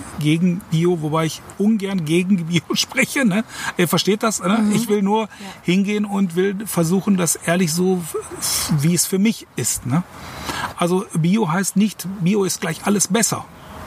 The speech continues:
Speaker 1: Natürlich gibt's da Probleme. Wenn ich wieder zu meinem Polo zurückkomme, ja, wenn ich so ein kleines Auto fahre, auch der braucht Sprit und qualmt nach hinten raus. Das ist so. Es gibt nichts auf diesem Planeten, was nur gut ist, ne? Jeder hat irgendwo eine kleine Marotte, aber der Weg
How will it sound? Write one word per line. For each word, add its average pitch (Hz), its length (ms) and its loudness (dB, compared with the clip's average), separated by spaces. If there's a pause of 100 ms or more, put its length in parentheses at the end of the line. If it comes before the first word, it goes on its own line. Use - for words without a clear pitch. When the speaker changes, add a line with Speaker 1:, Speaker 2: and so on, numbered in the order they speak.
Speaker 1:
Natürlich 185 360 2
gibt's - 180 -2
da 165 80 2
Probleme. 139 460 0
Wenn 180 160 2
ich 190 240 -4
wieder 180 220 2
zu 175 80 -4
meinem 170 280 2 (400)
Polo 233 280 0
zurückkomme, 233 540 0 (320)
ja, 220 240 0 (220)
wenn 190 120 2
ich 185 60 0
so 196 80 0
ein 180 60 0
kleines 196 300 0
Auto 196 200 -4
fahre, 220 160 2
auch - 120 -4
der 202 260 0 (400)
braucht 175 300 0
Sprit - 440 -2
und 214 240 2
qualmt 233 360 -2
nach 147 80 0
hinten 151 240 -2
raus. 139 260 -2
Das 165 240 -2
ist - 240 2
so. 151 160 0
Es 151 140 -2
gibt - 260 0
nichts - 260 2
auf 151 140 -4
diesem 165 220 2
Planeten, 147 420 0
was 139 180 0
nur 156 280 2
gut 127 240 -6 (100)
ist, - 260 -2
ne? 135 120 0 (420)
Jeder 156 220 2
hat 151 100 -4
irgendwo 156 240 0
eine 139 100 0
kleine 143 300 2
Marotte, 135 500 0
aber 139 140 2
der 127 220 0
Weg 175 260 2